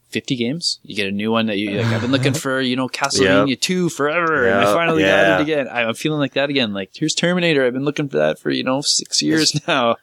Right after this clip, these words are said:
Speaker 3: Is, isn't that the best? And that's, like, and that's one of the things that you really love about it when you first start collecting. And then as you get more and more stuff and it gets harder and harder to find things,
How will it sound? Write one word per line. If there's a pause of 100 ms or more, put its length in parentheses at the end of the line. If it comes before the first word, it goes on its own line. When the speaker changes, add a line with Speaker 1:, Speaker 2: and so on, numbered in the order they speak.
(280)
Speaker 3:
Is,
isn't
that
the
best?
And
that's,
like,
and
that's
one
of
the
things
that
you
really
love
about
it
when
you
first
start
collecting.
And
then
as
you
get
more
and
more
stuff
and
it
gets
harder
and
harder
to
find
things,